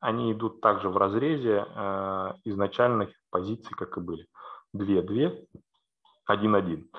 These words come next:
Еще раз хочу обратить внимание, что по складу уже наши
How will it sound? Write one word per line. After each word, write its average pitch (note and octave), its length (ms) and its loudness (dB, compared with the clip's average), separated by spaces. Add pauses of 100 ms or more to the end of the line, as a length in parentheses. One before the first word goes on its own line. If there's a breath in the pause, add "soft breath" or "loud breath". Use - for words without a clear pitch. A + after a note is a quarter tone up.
(260 loud breath)
Еще B2+ 200 4
раз G3 120 6
хочу B2 260 2
обратить A2+ 320 -2
внимание, B2+ 460 4
что - 480 2
по - 240 0
складу G2+ 720 4 (520)
уже G2+ 280 -2
наши G2 520 2